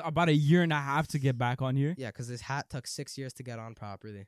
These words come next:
Speaker 1: No, 'cause you kept flaking and you were like, "Oh, I'm sick, but I'm gonna go out today."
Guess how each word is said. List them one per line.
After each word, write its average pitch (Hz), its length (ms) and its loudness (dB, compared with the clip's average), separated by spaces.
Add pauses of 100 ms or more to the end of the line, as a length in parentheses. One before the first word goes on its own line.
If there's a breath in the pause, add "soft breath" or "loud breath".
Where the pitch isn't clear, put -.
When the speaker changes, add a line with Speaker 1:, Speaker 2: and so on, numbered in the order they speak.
Speaker 1:
No, 170 400 4
'cause 170 240 4
you 170 80 0
kept 170 200 -2
flaking 160 500 2
and 143 100 2
you 139 100 0
were 139 60 0
like, 135 220 -6
"Oh, 147 180 -12
I'm 147 120 -6
sick, 135 440 -2
but 135 100 -2
I'm 139 120 -2
gonna 143 160 -2
go 131 180 -2
out 127 200 0
today." 120 380 0